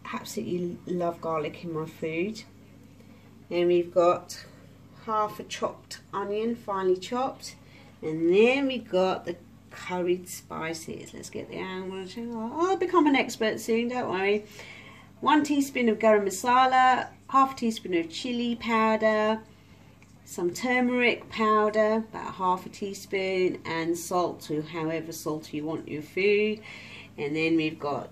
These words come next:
one chopped tomato. And now what we do is I'm gonna use some olive oil, pour that into the frying pan,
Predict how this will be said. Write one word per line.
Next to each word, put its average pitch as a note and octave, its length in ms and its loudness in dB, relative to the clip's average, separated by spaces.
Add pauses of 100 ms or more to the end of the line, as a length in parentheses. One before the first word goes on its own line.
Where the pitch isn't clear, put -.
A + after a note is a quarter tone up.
one E3 720 2 (320)
chopped - 420 -8
tomato. A3 1160 2 (1120)
And D3+ 400 -2
now E3+ 240 2
what G3 160 0
we A3+ 140 0
do C4+ 580 2 (580)
is F#3 540 4 (840)
I'm F3+ 320 0
gonna F#3+ 220 4
use F#3 240 6
some F#3 260 -2 (120)
olive A#3+ 340 0
oil, C4 600 2 (220)
pour C#4 260 -2
that F3+ 200 2
into F#3 220 -2
the F3+ 60 -10
frying G3 520 0
pan, A3+ 580 2